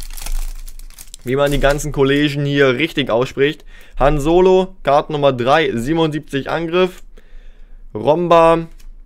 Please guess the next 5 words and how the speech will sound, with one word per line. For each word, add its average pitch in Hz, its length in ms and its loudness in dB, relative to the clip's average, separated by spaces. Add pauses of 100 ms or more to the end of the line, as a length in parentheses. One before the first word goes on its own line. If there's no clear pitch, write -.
(340)
Han 147 280 2
Solo 180 680 2
als 131 680 2
Starkarte, 131 840 2
Rebellenanführer, 151 1400 0